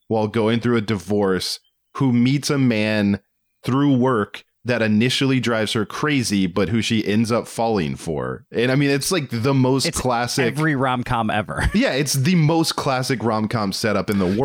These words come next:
Speaker 1: world.
Speaker 3: but,
Speaker 1: And
Speaker 3: but
Speaker 1: that's
Speaker 3: do you know what,
Speaker 1: happening
Speaker 3: do you
Speaker 1: with this dressing of Goodfellas two. <laughs>
Speaker 3: But do you know what else it is? I think,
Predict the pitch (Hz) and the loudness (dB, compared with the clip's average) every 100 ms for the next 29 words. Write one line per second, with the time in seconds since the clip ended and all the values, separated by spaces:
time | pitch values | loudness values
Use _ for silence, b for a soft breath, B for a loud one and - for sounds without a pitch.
0 | 180 214 202 139 196 - 147 139 175 185 | 2 0 -2 -2 -2 0 0 0 0 2
1 | 196 190 135 131 196 170 127 143 123 143 | 0 0 2 2 2 0 0 0 -2 -2
2 | 120 110 123 139 165 - 147 127 - 107 | -2 -2 0 0 -2 0 0 2 2 0
3 | 104 101 98 _ _ _ 107 117 147 120 | 0 -2 -8 _ _ _ -6 -2 0 -2
4 | - 123 120 107 - - 123 65 67 - | -2 0 2 0 -2 -2 0 -2 -6 -8
5 | - B B B B B B - 180 185 | -12 B B B B B B -4 0 4
6 | 202 226 247 214 180 185 240 220 240 240 | 4 4 2 2 2 0 0 2 2 2
7 | 247 285 269 240 - | 0 2 2 0 -6